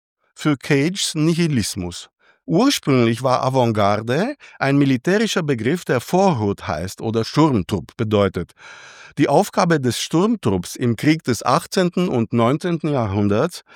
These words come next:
bestand darin, eine Bresche in die gegnerische Front zu schlagen. Äh, dadurch sollten den eigenen Truppen der Sieg ermöglicht werden durch diese Avantgarde.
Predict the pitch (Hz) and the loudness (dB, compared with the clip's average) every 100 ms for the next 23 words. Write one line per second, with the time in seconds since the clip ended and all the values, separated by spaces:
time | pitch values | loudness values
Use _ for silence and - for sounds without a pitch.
0 | - - - - - 147 - 190 233 202 | -20 -20 -20 -20 -4 -2 0 0 2 0
1 | 160 214 220 139 143 127 143 202 - 202 | 0 0 0 0 0 0 2 2 0 -2
2 | 135 131 123 127 110 135 185 190 151 135 | 0 -2 0 0 2 2 4 4 2 0
3 | - 120 - 131 139 117 - 104 - 95 | -2 -4 -2 0 0 -2 -6 -8 -4 -4
4 | 85 82 65 _ - - - - - 110 | -6 -8 -14 _ -20 -20 -20 -20 -8 -2
5 | 120 117 135 165 233 - 131 143 123 123 | -2 0 0 0 0 -2 -2 0 0 2
6 | 117 117 - 175 185 135 147 175 175 143 | 0 -2 0 2 2 0 0 0 -2 0
7 | 127 113 190 175 117 113 107 95 - 101 | -2 -2 -4 -2 -2 0 -2 -4 -6 -8
8 | 87 92 110 - 120 120 113 123 117 110 | -6 -6 -8 -6 -6 -2 -2 0 2 2
9 | 101 87 | 0 -4